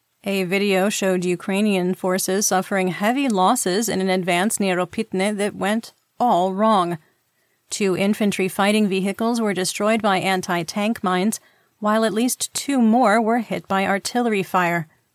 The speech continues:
Ukrainian troops in the vehicles were then caught in the open terrain and were pulverized by artillery.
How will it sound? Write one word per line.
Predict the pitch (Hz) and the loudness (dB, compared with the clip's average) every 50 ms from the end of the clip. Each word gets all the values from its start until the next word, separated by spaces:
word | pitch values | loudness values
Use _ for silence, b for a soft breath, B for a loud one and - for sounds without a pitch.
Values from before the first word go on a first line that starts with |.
| _ _ _ _ - | _ _ _ _ -6
Ukrainian | 202 190 180 - 220 202 196 196 190 185 190 | -4 -4 -2 0 0 0 2 2 2 2 0
troops | - - 208 202 208 - - | 0 0 0 0 0 0 -2
in | 202 196 | 0 0
the | 196 | 2
vehicles | 185 190 190 175 202 196 - 220 214 220 220 214 | 2 0 0 0 -2 -2 0 0 0 0 0 0
were | 214 214 208 | 0 0 2
then | 202 202 202 202 | 2 2 0 0
caught | - - 196 214 285 320 | 0 2 2 4 4 4
in | 294 | 2
the | 262 233 - | 2 2 2
open | - 196 - - 190 185 | 0 -2 0 0 0 0
terrain | - - 185 185 190 190 202 220 240 240 b b b b b | 0 0 0 2 2 2 2 2 0 -2 b b b b b
and | - - 220 220 208 | -4 -2 0 0 0
were | 233 233 226 | 0 -2 -2
pulverized | - - - 269 262 254 220 208 185 180 175 185 220 214 - - | -4 -2 2 2 2 4 4 4 4 4 4 2 0 0 -2 -4
by | 175 180 180 | -2 -2 0
artillery. | 175 180 - - - 226 220 208 180 175 175 165 | 0 -2 -2 -2 0 2 2 2 0 0 -2 -4